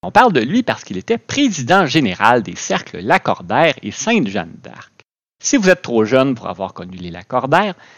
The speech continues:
c'est une organisation qui a été fondée en Nouvelle-Angleterre par un religieux français en mille neuf cent onze pour encourager l'abstinence de boissons alcooliques.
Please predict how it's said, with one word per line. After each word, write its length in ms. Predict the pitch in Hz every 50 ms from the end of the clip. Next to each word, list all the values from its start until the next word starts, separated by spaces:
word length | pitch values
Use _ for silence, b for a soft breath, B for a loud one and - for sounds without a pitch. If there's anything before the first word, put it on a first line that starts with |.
| b b b
c'est 160 | - - - 156
une 80 | 156
organisation 600 | 165 - 214 214 214 202 214 226 196 - 320 311
qui 100 | - -
a 20 | 127
été 160 | 127 190 190
fondée 400 | - - 127 110 113 156 214 226
en 140 | - 98 92
Nouvelle-Angleterre 840 | 98 135 196 196 247 233 190 123 101 98 87 - - 127 151 - -
par 180 | - 87 82
un 100 | 95 90
religieux 400 | 90 104 104 101 113 110 160 208
français 520 | 180 - - 104 90 87 - - 170 170 -
en 160 | - - 87
mille 140 | 92 110 135
neuf 160 | 135 107 -
cent 220 | - - 87 82 - -
onze 400 | 120 135 165 180 165 151 - B B B B B _
pour 200 | - 262 220 160
encourager 580 | 98 - - - - 87 87 - - 196 - -
l'abstinence 1080 | 135 156 202 202 - - - - - - 107 104 107 117 131 135 135 139 - - - -
de 160 | 113 147 139
boissons 480 | 107 92 98 92 - - - 202 185 -
alcooliques. 680 | - 113 104 95 - 113 - - - - - - -